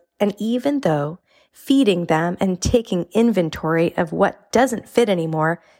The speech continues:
is a lot of work, I love seeing them grow, especially in their spiritual growth. It warms my mama's heart when they understand biblical truths and ask questions.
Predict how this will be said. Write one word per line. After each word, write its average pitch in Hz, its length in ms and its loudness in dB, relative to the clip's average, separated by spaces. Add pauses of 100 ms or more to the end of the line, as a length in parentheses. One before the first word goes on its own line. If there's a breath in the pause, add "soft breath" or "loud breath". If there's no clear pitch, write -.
is 233 240 2
a 190 60 -2
lot 170 240 2
of 156 160 -4
work, - 460 -2 (340)
I 220 320 2
love 190 500 0
seeing 185 540 -2
them 185 240 0
grow, 170 520 0 (640 soft breath)
especially 196 880 0 (240 soft breath)
in 220 120 2
their 226 140 4
spiritual 185 580 0
growth. - 560 -2 (800 soft breath)
It 196 260 -2
warms 240 420 2
my 175 140 -2
mama's 196 420 0
heart - 420 -2 (380 loud breath)
when 202 140 2
they 208 160 2
understand 233 1040 0
biblical 226 420 2
truths - 680 -2
and 202 160 0
ask 180 280 -2
questions. - 720 -6